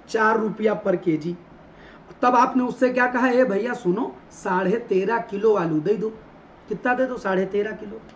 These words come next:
तो क्या सब्जी वाला तुम्हारी तरह कागज कलम चलाएगा? हैं? पहले वो तेरह रुपए में मान लेगा आलू, कि मान लो गुरुजी, तेरह रुपया में आलू लाते तो चार किलो कितने, वो,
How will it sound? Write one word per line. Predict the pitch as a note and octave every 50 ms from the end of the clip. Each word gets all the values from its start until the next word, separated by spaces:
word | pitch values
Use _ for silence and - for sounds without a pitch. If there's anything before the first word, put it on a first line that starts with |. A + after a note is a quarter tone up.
| - - - - - - - - -
तो | - A3+
क्या | G3+ B3 B3+ B3+
सब्जी | - A3+ G#3+ F#3+ F3+ G#3+ A3+
वाला | A#3 A#3 A#3+ B3 -
तुम्हारी | - B3+ A3 G3+ G#3 A3 A#3 A#3
तरह | - A#3+ A#3 B3+ B3+
कागज | B3+ A#3+ G#3+ G3+ F3+ G#3 F#3+ -
कलम | - G#3 A3 G#3+ G#3+
चलाएगा? | - A3+ A3 A3 A3 A3 A3 C4+ D4 - - - - - -
हैं? | G#4 A4 A#4 - - - - - - - - - - - - - - -
पहले | G3+ G3 F#3+ G3 G#3 A#3+ B3
वो | A3+ G3 G3+ A3+ C4 D4 D#4+ D#4+ - - - - - - -
तेरह | A3 A3 A3 A3 A#3 B3 C4 C#4 C#4
रुपए | B3+ A#3 G#3+ F3 - G#3 G#3 G#3 G3+
में | G3+ G#3 G#3
मान | G3 F3+ F3 E3+ E3
लेगा | E3 E3+ E3+ D#3+ F3+ E3+
आलू, | D#3+ D#3+ E3+ F3 F3 F3 - - - - - - - -
कि | A3+
मान | G#3+ G3+ G3 G3+ A3+ A#3 A#3+
लो | C4+ C4
गुरुजी, | G#3 G3+ G3 G#3 G3+ D#4 D#4+ A3+ - - - - - -
तेरह | - G3 F#3+ G3+ A3+ A#3+
रुपया | A#3+ A#3+ A#3 F#3+ A#3+ A#3+
में | A#3 A#3
आलू | A3+ A3+ A#3 A#3
लाते | A3+ A#3 A3+ - B3 A#3
तो | A#3 A#3+ A3+
चार | - A#3+ A3+ A3+ G#3+
किलो | - A#3 A#3 A#3
कितने, | A3+ A#3 A3 - - D4 A3
वो, | G#3+ A3+ G3+ F3+